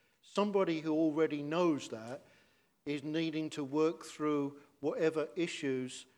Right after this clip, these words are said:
they're coming up with. So I think there would be a different way, but it would still be motivated by love.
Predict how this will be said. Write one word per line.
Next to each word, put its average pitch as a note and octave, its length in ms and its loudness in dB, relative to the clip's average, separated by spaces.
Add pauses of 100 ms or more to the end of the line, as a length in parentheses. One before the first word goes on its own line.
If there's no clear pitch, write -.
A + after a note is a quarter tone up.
(160)
they're C#3 120 -2
coming C#3 400 -6
up C#3+ 180 -6
with. C3 200 -2
So C#3+ 160 0
I C#3 60 0
think D#3 260 -4
there C#3+ 120 0
would F3+ 260 -2
be D3 140 2
a B2+ 60 2
different C3+ 420 -4
way, C#3+ 220 0
but C#3 280 -2
it C3+ 140 -6
would D3 100 -10
still C#3+ 240 -2
be C3+ 140 -6
motivated B2+ 720 -6
by B2+ 120 -4
love. A#2+ 380 -8